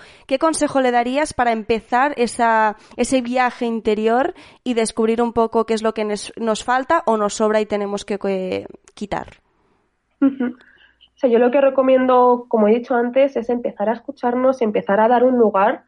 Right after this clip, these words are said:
Speaker 2: eh, para poder expresarnos y expre-, y poder sentir. Y también recomendaría que si nos vemos atascadas y, y realmente tenemos dificultad para,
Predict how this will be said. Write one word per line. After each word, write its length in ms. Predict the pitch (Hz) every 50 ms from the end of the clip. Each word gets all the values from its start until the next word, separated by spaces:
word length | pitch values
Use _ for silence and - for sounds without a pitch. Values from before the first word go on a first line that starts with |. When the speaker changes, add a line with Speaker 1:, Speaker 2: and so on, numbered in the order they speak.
| _ _ _ _ _ _ _ -
Speaker 2:
eh, 220 | 202 196 190 190
para 260 | 190 190 196 196 190
poder 240 | 190 202 190 190 202
expresarnos 840 | 214 220 220 - - 214 208 214 - 202 202 220 233 226 220 226 -
y 140 | - 202 196
expre-, 280 | 202 - _ - - -
y 160 | - 190 190
poder 260 | 185 190 185 185 190 190
sentir. 560 | - 220 202 196 196 196 220 320 349 - _ _ _ _ _ _ _ _ _ _ _
Y 100 | - 240 226
también 240 | 233 220 214 226
recomendaría 720 | 247 294 294 302 294 285 285 269 269 247 240 240 240 262 262
que 140 | - 247 220
si 180 | - - 196 190
nos 180 | 190 190 180
vemos 320 | 185 180 190 214 247 240 294
atascadas 800 | 269 277 _ - 254 247 247 - - 240 240 240 240 240 240 -
y, 360 | 208 196 190 185 190 - _ -
y 80 | - 208
realmente 400 | 214 220 226 240 233 240 277 240
tenemos 320 | 214 202 190 208 233 240
dificultad 600 | 254 254 262 277 262 247 233 226 220 202 202 202
para, 440 | - 240 220 196 185 180 175 175 180